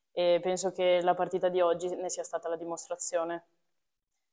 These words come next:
E sicuramente vogliamo continuare su questa linea e pensare una partita alla volta. Domani ci sono i quarti di finale,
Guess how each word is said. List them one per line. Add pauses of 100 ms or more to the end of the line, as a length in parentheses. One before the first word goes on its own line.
(340)
E
sicuramente
vogliamo
continuare
su
questa
linea
e
pensare
una
partita
alla
volta.
Domani
ci
sono
i
quarti
di
finale,